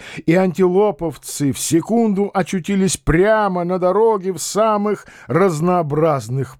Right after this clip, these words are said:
позах. Ноги Балаганова торчали из канавы. На животе великого комбинатора лежал бидон с бензином. Паниковский стонал, легко придавленный рессорой.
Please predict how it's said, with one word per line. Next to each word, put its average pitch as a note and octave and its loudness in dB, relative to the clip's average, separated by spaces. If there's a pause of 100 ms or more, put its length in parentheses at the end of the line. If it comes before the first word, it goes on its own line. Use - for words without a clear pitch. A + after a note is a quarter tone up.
позах. F2 -4 (760)
Ноги E3 4
Балаганова E3+ 2
торчали E3 -2
из D3+ -4
канавы. B2+ 0 (420)
На C3 4
животе D3 2
великого D3 0
комбинатора C#3+ 0
лежал C#3+ 0
бидон D3 0
с B2 -4
бензином. C3+ 0 (260)
Паниковский D#3 0
стонал, F3 0 (220)
легко D#3 0
придавленный D3+ 0
рессорой. G2+ -2